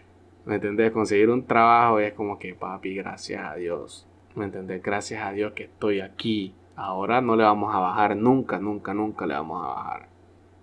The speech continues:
Tenemos que aumentar el límite.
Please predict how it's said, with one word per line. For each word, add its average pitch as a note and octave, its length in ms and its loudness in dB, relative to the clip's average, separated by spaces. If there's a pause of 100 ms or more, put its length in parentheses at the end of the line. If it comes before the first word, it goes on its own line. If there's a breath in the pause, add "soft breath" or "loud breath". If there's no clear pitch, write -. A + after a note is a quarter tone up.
(460)
Tenemos G#2+ 380 -2 (100)
que B2+ 240 4
aumentar G#2+ 640 0
el G#2+ 120 2
límite. G#2+ 520 -2